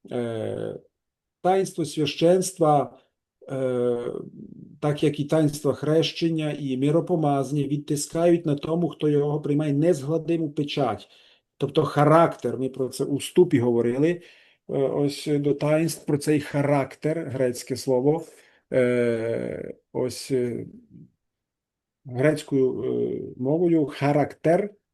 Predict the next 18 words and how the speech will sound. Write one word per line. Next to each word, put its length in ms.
означає 360
печать. 640
«печатка». 540
Ось 160
як 100
відтискали 760
колись 340
печать 460
на 280
якомусь 600
воску 680
чи 240
на 140
чомусь 400
сургучі, 720
чи 140
як 200
там, 200